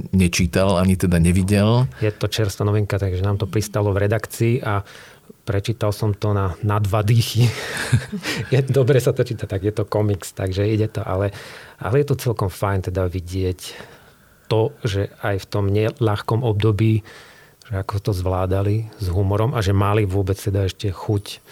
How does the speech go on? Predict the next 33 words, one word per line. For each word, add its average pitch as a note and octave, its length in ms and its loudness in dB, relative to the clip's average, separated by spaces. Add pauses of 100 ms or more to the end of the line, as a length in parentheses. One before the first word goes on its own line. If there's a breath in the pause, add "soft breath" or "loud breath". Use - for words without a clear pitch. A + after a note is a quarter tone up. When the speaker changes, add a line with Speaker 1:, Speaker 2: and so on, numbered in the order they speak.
(460 loud breath)
Speaker 2:
stále F#2 420 -4
tvoriť F#2 520 -4
a F3 80 -6
robiť, F#2+ 340 -4
čo - 180 -10
je F2+ 100 -6
teda F#2 220 -8 (680 soft breath)
klobúk F#2+ 460 0
dolu. G2 320 0 (400 loud breath)
Speaker 1:
A - 100 -8
po - 140 -2
tej G2 200 0
komiksovo-technickej G2 1300 2
stránke, F#2+ 640 2
alebo F2+ 320 4
po F#2+ 140 0
teda F2+ 260 2
takej F2 400 -2
tej F2 200 0
tvojej F#2 400 2
profesnej F#2 640 2
stránke? F#2 640 2 (300 loud breath)
Speaker 2:
Tam E2+ 400 -4
nie G2 220 0
je G2 100 0
to - 100 -14
čo G2+ 120 -2
vytknúť, F#2 540 -4
tak G2 240 -6
Ďuro F#2+ 380 -2
Balog F#2 340 -4
je, F#2 220 -2 (1080 loud breath)
je, F2+ 300 -4